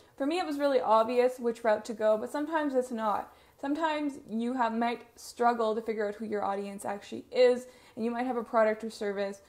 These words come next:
that you really wanna sell. Now, if that's the case, you usually have two options. One, you can create something broad and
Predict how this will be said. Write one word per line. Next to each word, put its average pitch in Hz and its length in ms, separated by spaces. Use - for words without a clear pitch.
that 208 460
you 208 140
really 202 220
wanna 196 260
sell. - 380
Now, 247 180
if 269 140
that's 339 240
the 339 60
case, 285 260
you 262 100
usually 254 360
have 240 200
two - 260
options. 220 640
One, 269 580
you 247 480
can 240 220
create 269 260
something 247 380
broad 220 640
and 220 460